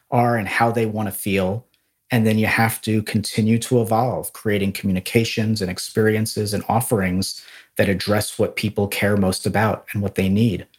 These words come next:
This is how I help my clients, and I apply my own thinking to my own business. And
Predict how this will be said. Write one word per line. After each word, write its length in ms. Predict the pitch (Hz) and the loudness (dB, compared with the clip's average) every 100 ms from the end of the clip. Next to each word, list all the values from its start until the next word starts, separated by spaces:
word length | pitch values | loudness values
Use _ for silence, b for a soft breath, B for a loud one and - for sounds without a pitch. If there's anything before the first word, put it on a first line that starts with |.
| _ | _
This 140 | - - | -6 -6
is 100 | - | -2
how 140 | 110 | 0
I 60 | 101 | 2
help 240 | 98 - | 2 0
my 160 | 110 101 | 0 -2
clients, 540 | - 117 110 117 117 | 0 0 2 2 0
and 100 | 104 | 0
I 60 | 92 | 0
apply 340 | 92 - 98 | -2 0 2
my 180 | 98 98 | 2 0
own 140 | 98 | 0
thinking 400 | 95 101 101 104 | -2 -2 -2 -4
to 140 | 101 95 | -2 0
my 120 | 95 | 2
own 140 | 95 | 2
business. 640 | 92 90 92 98 - - - B B B - | 2 0 0 -2 -4 -10 -14 B B B -4
And 440 | 104 202 196 - | 0 4 2 0